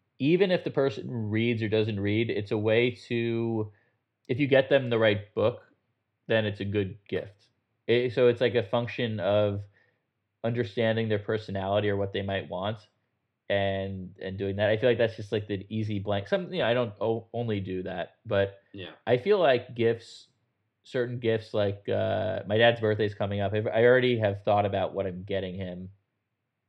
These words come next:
Speaker 1: So I already kind of know it. Sometimes the gift, I feel like, these days is, like, an online thing, so it actually doesn't involve going out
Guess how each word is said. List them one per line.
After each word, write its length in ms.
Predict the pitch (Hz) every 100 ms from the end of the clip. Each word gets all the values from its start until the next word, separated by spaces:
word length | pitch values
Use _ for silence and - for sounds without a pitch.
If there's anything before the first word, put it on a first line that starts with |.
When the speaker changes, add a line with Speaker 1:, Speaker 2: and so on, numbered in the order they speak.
| _ _
Speaker 1:
So 100 | 120
I 60 |
already 160 | 120 113
kind 140 | 120
of 80 | 104
know 280 | 95 95 92
it. 180 | 90 _ _
Sometimes 480 | 151 139 143 127 113
the 80 | 113
gift, 240 | 120 -
I 60 | 107
feel 200 | 107 104
like, 200 | 101 104
these 180 | 107 104
days 280 | 101 101 104
is, 140 | 101
like, 160 | 95 104
an 80 |
online 480 | 95 101 101 98 101
thing, 180 | 104 104
so 120 | 98
it 80 | 98
actually 260 | 98 98 101
doesn't 280 | 98 101
involve 440 | 98 98 90 92 98
going 260 | 98 98 92
out 320 | 95 98